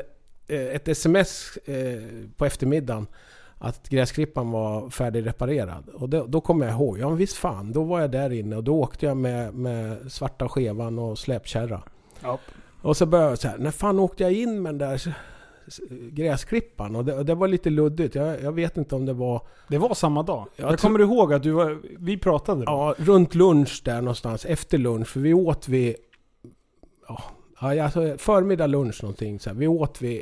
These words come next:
Speaker 1: ett, då vet jag att jag var hemma i alla fall.
Speaker 2: Ja.
Speaker 1: Eh,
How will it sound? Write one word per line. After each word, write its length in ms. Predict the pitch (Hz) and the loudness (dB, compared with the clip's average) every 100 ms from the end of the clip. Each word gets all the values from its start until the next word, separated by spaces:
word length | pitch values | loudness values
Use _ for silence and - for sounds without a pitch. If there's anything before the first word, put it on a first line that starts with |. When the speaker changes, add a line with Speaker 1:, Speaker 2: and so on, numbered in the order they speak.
| - | -6
Speaker 1:
ett, 340 | 139 127 - - | -6 -6 -6 -2
då 100 | 131 | -2
vet 260 | 107 - | -2 -6
jag 60 | 107 | -8
att 100 | - | -6
jag 80 | 101 | -6
var 60 | |
hemma 380 | 110 101 107 110 | -4 -4 -6 -6
i 20 | |
alla 140 | 87 - | -10 -14
fall. 200 | 76 - - - | -16 -18 -20 -10
Speaker 2:
Ja. 180 | 123 117 - - - _ _ _ _ - 135 | -6 -6 -10 -20 -20 _ _ _ _ -8 -2
Speaker 1:
Eh, 500 | 139 139 139 131 | 2 2 2 0